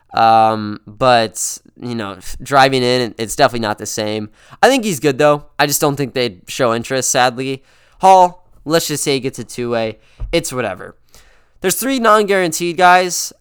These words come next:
that I have on here because I think these are the only question marks that people might have. One of them's not a question mark.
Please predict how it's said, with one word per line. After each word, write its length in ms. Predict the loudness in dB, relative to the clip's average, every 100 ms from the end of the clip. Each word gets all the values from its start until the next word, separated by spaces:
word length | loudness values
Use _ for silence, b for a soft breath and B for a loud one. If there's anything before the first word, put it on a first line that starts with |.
| -20
that 320 | -2 2 2
I 100 | 0
have 420 | -2 2 4 2 -2
on 220 | -4 -4
here 280 | -6 -6 -6
because 300 | -8 -10 -8
I 60 |
think 160 | -8 -8
these 220 | -8 -8
are 80 | -6
the 140 | -4
only 160 | -6 -6
question 440 | -4 -6 -4 -6
marks 400 | -2 -2 -2 -6
that 220 | -2 -2 -2
people 220 | -4 -2
might 240 | 0 0
have. 480 | 0 2 2 0 -6
One 160 | 0 2
of 60 | 4
them's 200 | 0 0
not 140 | -2
a 40 |
question 360 | -2 -4 -4 -6
mark. 360 | -4 -4 -6